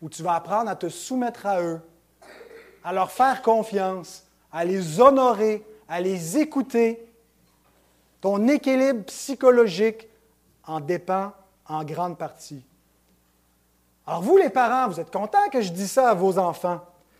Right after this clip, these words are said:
mais vous savez que c'est pas juste pour votre propre bien à vous, c'est pour leur propre bien-être que vous devez chercher à être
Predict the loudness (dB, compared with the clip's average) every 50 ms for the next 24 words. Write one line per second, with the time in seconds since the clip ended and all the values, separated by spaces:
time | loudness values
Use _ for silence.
0 | _ _ _ _ _ -10 -6 -6 -6 -6 0 2 2 2 4 4 4 4 2 0
1 | -2 2 2 4 4 4 2 2 0 -4 -12 -20 _ _ _ _ _ _ _ _
2 | _ -4 -4 -4 2 4 4 4 4 2 0 -2 -4 -6 -6 0 2 2 2 2
3 | 0 -4 -10 -16 -20 -20 -20 -20 -20 _ _ _ _ _ _ -6 4 4 4 4
4 | 4 0 4 8 8 8 8 8 4 4 4 4 4 4 4 4 4 4 2 2
5 | 2 0 -4 -2 0 2 2 4 6 4 4 2 0 -6 -4 0 0 0 0 0
6 | 0 0 0 2 2 0 0 2 0 0 0 -2 -2 -4 -8 -14 -20 -20 _ _
7 | _ _ _ _ _ _ _ _ _ _ _ _ 4 6 6 6 4 0 -2 0
8 | 0 0 0 0 -2 -2 -2 -2 0 0 0 -2 -2 -8 -4 0 2 2 2 2
9 | -2 -6 -14 -20 -20 _ _ _ _ 4 6 8 8 8 6 4 -2